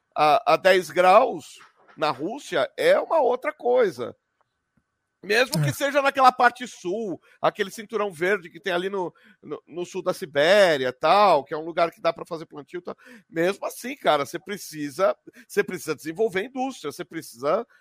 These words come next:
Speaker 1: botar os cara pra trabalhar. E não teve incentivo nenhum a isso.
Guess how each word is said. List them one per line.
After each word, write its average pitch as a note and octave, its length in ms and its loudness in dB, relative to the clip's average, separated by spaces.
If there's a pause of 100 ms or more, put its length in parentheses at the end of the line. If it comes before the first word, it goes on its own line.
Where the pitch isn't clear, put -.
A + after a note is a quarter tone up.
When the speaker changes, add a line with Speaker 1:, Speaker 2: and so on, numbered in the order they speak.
(200)
Speaker 1:
botar F3+ 300 -2
os D#3+ 120 -6
cara C3+ 240 0
pra D#3+ 160 -10
trabalhar. A3+ 680 4
E E3+ 220 -6
não B3 180 -8
teve A#3 320 4
incentivo A#3+ 480 -14
nenhum C4+ 460 -4
a F#3+ 140 4
isso. D#3 420 -8